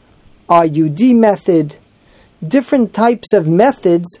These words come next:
may have different levels of severity associated with them. And all of that has to be balanced with what's on the other side of the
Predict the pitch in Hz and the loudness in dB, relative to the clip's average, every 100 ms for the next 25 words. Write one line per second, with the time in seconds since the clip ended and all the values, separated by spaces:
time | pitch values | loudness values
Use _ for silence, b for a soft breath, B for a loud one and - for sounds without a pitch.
0 | - 175 175 202 208 160 180 170 147 196 | -8 -2 0 2 0 -2 -2 -2 -2 -4
1 | 196 180 180 190 180 185 156 165 156 180 | -2 -6 0 0 0 -2 -2 -4 -4 -4
2 | 156 202 226 190 156 147 - 147 - 214 | 0 2 2 0 -2 -6 -8 -6 0 0
3 | 196 180 170 156 147 135 135 - 160 196 | 0 -2 0 0 -4 -4 -4 -2 -4 -2
4 | 294 _ _ B B B B - 165 196 | -6 _ _ B B B B -4 0 2
5 | 220 190 226 269 180 190 - 185 165 165 | 2 0 -2 -2 -2 -6 -4 -4 -2 -2
6 | 151 196 208 180 175 - 185 196 180 165 | -2 -2 -2 -4 -8 -8 -2 -2 -2 -4
7 | 170 175 170 160 - 180 175 - 160 160 | -4 -2 -2 -2 -2 -2 -4 -2 0 0
8 | 170 175 | -4 -6